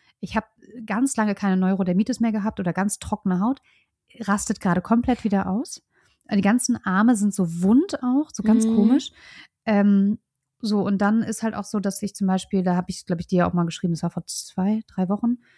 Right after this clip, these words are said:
Speaker 1: war bei mir so Rock Bottom.
Speaker 2: Mhm.
Speaker 1: Also da bin ich wegen einer kleinsten Kleinigkeit, Leute, bin ich so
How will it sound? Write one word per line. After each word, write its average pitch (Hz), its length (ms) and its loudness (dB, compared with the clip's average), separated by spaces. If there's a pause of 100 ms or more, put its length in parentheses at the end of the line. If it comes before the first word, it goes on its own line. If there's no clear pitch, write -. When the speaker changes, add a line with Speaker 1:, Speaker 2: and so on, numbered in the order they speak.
(220)
Speaker 1:
war 180 80 0
bei 175 100 4
mir 180 180 6
so 170 380 2 (840)
Rock 175 200 -2
Bottom. 170 480 0 (120)
Speaker 2:
Mhm. 214 300 4
Speaker 1:
Also 214 200 2
da 165 240 4
bin 180 200 0
ich - 160 -6
wegen 185 200 0
einer 180 260 -4
kleinsten 262 720 -4
Kleinigkeit, 202 560 -4
Leute, 160 160 -6
bin 170 120 -8
ich - 200 -16
so 185 160 -4